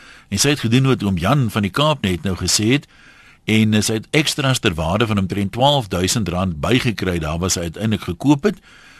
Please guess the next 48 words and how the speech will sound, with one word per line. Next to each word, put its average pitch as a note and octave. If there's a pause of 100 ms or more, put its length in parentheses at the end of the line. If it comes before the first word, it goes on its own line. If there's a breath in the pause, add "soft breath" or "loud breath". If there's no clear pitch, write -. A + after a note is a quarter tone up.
(220 loud breath)
Eh, E2+
op E2+
ligter D3+
luim C3+
sê C3+
sy, C3
'n D#2+
ware B2 (140)
<laughs> -
verhaal. G#2 (380 loud breath)
Vrou C3+
koop B2
'n D#3+
baie C3
duur G#2
Grand F#2+
vier A#2
by G2
vier A#2+
en F2
toe F#2
sy F#2
vra B2
hoe G2
mens C3
die F#2 (320 soft breath)
kappie D3+
moet G#2
afhaal, F#2+
sê A#2
die A#2
manne G2+
vir G#2
haar, F#2+ (400 loud breath)
"Lees A#2+
jou A#2
eienaars A#2
handleiding," F2
nadat G2+
sy G#2+
meer F#2+
as A2+
'n G#2+
half A#2
miljoen G2+
rand F#2+
bespandeer F#2
het. D#2